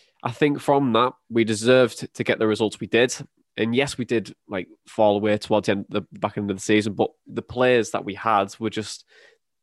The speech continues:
u-, up front was a bit of a problem. You know, we brought in Aaron Connolly, terrible. Um, you know, F-, Folarin Balogun, a fantastic footballer from Arsenal, like,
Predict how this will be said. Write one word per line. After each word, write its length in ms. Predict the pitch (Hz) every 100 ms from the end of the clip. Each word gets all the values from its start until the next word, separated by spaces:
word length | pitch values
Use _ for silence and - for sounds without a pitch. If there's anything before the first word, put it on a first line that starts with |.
| _ _ _ _ _ _ 123
u-, 180 | 123 165
up 180 | 165 -
front 420 | - 151 127 110
was 200 | 113 107
a 20 |
bit 140 | 120 107
of 40 |
a 60 | 101
problem. 400 | 120 104 104 104
You 80 |
know, 60 | 104
we 80 | 101
brought 260 | 117 110
in 80 | -
Aaron 160 | 107 107
Connolly, 440 | 113 101 98 92 _ _ _ -
terrible. 420 | 101 95 95 - - -
Um, 640 | - 101 101 101 101 101 98 -
you 140 | 113 104
know, 300 | 104 104 - _ -
F-, 140 | - -
Folarin 380 | - 113 110 107
Balogun, 480 | 104 104 104 104 98 _ _ _ 101
a 120 | 101
fantastic 760 | - 104 - 123 120 - 113
footballer 560 | - 110 - 104 101 104
from 160 | 107 107
Arsenal, 420 | 107 - 110 104
like, 260 | 98 -